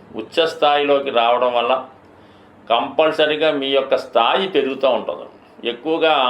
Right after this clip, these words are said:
ఈ వృశ్చిక, ఈ తులారాశిలో సెలబ్రిటీ రంగానికి సంబంధించిన వారు, సాఫ్ట్‌వేర్ రంగానికి, సినిమా రంగానికి సంబంధించిన వారు, అంటే సొసైటీలో ఏదైతే ఉన్నత స్థాయి ఉద్యోగాలు ఉంటాయో,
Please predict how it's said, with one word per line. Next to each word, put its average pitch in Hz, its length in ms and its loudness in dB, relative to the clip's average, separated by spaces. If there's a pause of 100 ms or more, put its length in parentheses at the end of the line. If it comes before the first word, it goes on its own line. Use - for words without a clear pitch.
(420)
ఈ 120 160 -6
వృశ్చిక, 120 500 -4 (240)
ఈ 113 380 -6
తులారాశిలో 135 880 0 (800)
సెలబ్రిటీ 156 640 2
రంగానికి 143 520 0
సంబంధించిన 127 680 -2
వారు, 120 320 -2 (200)
సాఫ్ట్‌వేర్ 127 560 2
రంగానికి, 131 720 -2 (240)
సినిమా 139 420 -2
రంగానికి 127 580 0
సంబంధించిన 113 680 -4
వారు, 95 180 0
అంటే 165 180 -2
సొసైటీలో 156 760 0
ఏదైతే 143 480 0
ఉన్నత 135 440 -2
స్థాయి 139 540 0 (1160)
ఉద్యోగాలు 139 500 2
ఉంటాయో, 127 500 0